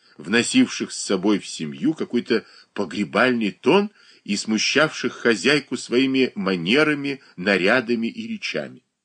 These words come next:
Далее старуха вздыхала о том, что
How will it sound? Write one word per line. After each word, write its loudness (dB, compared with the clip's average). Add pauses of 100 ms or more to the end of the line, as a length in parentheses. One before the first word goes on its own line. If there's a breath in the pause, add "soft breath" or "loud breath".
(880 loud breath)
Далее 4
старуха 4
вздыхала 4
о 0
том, 0
что 0